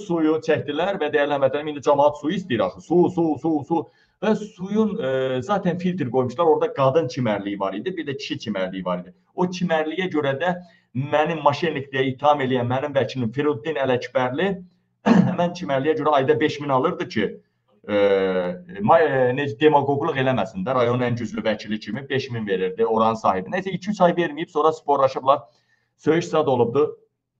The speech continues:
Bu da sö-, Firuddin də söyüş söyüb, o da deyib gəlib öldürəcəm və Firuddin də mənə vidadi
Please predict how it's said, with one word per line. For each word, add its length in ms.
Bu 200
da 120
sö-, 200
Firuddin 320
də 80
söyüş 260
söyüb, 180
o 100
da 100
deyib 180
gəlib 300
öldürəcəm 440
və 120
Firuddin 320
də 80
mənə 240
vidadi 300